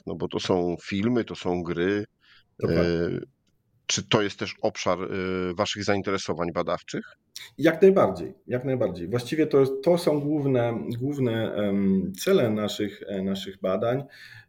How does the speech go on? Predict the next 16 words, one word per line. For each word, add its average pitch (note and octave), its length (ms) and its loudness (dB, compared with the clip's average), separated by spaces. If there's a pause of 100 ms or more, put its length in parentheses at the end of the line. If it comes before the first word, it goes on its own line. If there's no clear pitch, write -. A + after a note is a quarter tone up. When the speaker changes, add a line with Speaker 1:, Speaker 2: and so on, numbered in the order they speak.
(160)
Speaker 2:
To G#2 120 0
jest G#2 140 2
właśnie G#2+ 300 -4
tworzenie A2+ 840 0
narzędzi, B2+ 1000 2
mm, G#2+ 260 0
też G2+ 180 -2
dla G2 180 -2
architektów G2+ 1080 -2
do, F#2+ 460 2 (140)
mm, F#2 420 -4 (720)
do G2 320 -2
tworzenia, G2+ 480 0
designowania, G2 880 0
em, F2 840 -6
modeli. G2 640 2